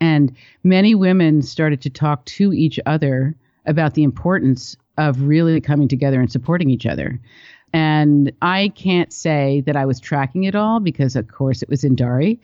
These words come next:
uh, with direct translation. But I was tracking a lot of it, and I was, uh, I was trying to track the different divisions in the group and where the different, you know, power struggles were going on.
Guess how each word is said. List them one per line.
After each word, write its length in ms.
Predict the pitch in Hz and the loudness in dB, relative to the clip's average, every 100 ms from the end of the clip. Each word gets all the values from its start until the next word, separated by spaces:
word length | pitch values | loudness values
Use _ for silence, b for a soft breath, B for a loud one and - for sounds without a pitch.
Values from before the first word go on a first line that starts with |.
| B B B - | B B B -6
uh, 180 | 151 143 | -2 0
with 140 | 147 | 0
direct 260 | - 147 131 | 0 -4 -4
translation. 800 | - 131 120 127 135 - 214 220 b b b _ | -2 -2 0 -2 -2 2 2 0 b b b _
But 140 | 165 160 | -2 0
I 120 | 160 | 0
was 120 | 156 | 0
tracking 420 | - 254 330 370 | -2 -4 -2 0
a 40 | 339 | 2
lot 260 | 240 202 | 2 0
of 100 | 202 | 0
it, 200 | 208 208 - | 0 -2 -2
and 160 | 165 160 | 0 2
I 100 | 160 | 2
was, 320 | 156 135 - - | 2 -2 -6 -4
uh, 160 | 160 | -2
I 140 | 156 160 | 0 0
was 220 | 160 135 | 0 -2
trying 280 | - 190 208 | -4 -2 0
to 60 | 208 | -2
track 480 | - 202 185 180 - | -4 -2 -2 -2 -4
the 80 | |
different 360 | 160 170 - 156 | -2 -2 0 -2
divisions 640 | 139 147 180 180 185 180 | 0 0 0 2 2 2
in 80 | 175 | 0
the 80 | 160 | 0
group 420 | 151 180 180 175 | 0 0 0 0
and 360 | 139 135 135 131 B - | 0 2 2 0 B -2
where 200 | 170 175 | 0 2
the 80 | 170 | 0
different, 500 | 175 170 170 160 175 | 0 0 2 0 2
you 60 | |
know, 80 | 151 | 0
power 320 | 131 165 170 | 0 0 0
struggles 500 | 160 170 165 165 160 | -2 -2 0 0 -2
were 80 | 160 | -4
going 360 | 151 160 160 156 | -2 0 2 2
on. 340 | 151 151 151 | 4 4 2